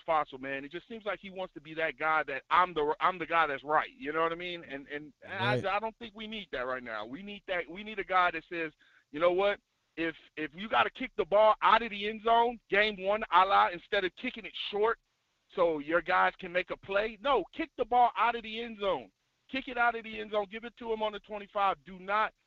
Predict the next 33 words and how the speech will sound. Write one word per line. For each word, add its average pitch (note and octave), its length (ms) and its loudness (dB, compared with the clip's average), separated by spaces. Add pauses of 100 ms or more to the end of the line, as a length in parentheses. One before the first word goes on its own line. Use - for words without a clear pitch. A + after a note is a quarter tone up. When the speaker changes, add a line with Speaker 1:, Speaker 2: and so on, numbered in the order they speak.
(240)
Speaker 1:
put A3+ 200 -10
your G3 160 -8
special G3+ 400 -8
teams G3+ 240 -12
in F#3 80 -12
the F3 60 -12
distance, F3+ 400 -12
especially C4 600 -10
on F3+ 160 -4
game E3+ 320 -4
one, A#3+ 160 -4
because G3+ 380 -6
those A3+ 220 -4
are F3+ 180 -2 (340)
fairly G#3 360 -2
new G3 300 -8
guys. E3 380 4 (460)
So F3+ 100 2
everybody G#3+ 460 0
on G3+ 120 -4
the E3+ 120 -6
special - 320 -6
team, G#3+ 240 -12
you're A3+ 180 -12
still G#3 260 -6
feeling F#3 180 -6
your E3+ 140 -6
way E3 240 0
out F#3 180 4 (400)
on D#3+ 180 0
those D#3 220 0
special E3 340 -6 (100)
teams. E3 340 -10